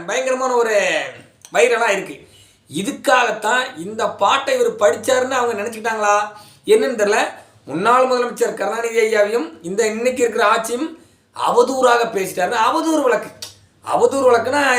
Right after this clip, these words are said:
என்னன்னா, ஒருத்தரை வந்து பேசினாலே, கொஞ்சம் ஒரு மாதிரி பேசினாலே அது அவதூறு வழக்கு போடலாம். உ-, உதாரணத்துக்கு ஒரு கெட்ட வார்த்தை சொன்னாலே அதை வச்சு வழக்கு போடலாம். வழக்குங்கிறது எது, எது வேணாலும் பிணைக்கலாம். இப்போ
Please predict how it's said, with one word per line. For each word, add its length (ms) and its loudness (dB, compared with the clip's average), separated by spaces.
என்னன்னா, 600 -2
ஒருத்தரை 280 -4
வந்து 260 -2
பேசினாலே, 680 0
கொஞ்சம் 260 -6
ஒரு 140 -2
மாதிரி 320 2
பேசினாலே 340 0
அது 220 2
அவதூறு 140 6
வழக்கு 200 2
போடலாம். 440 0
உ-, 300 -2
உதாரணத்துக்கு 260 2
ஒரு 100 4
கெட்ட 200 0
வார்த்தை 240 2
சொன்னாலே 260 0
அதை 120 4
வச்சு 540 4
வழக்கு 220 0
போடலாம். 320 2
வழக்குங்கிறது 500 0
எது, 220 6
எது 220 4
வேணாலும் 600 2
பிணைக்கலாம். 440 2
இப்போ 600 0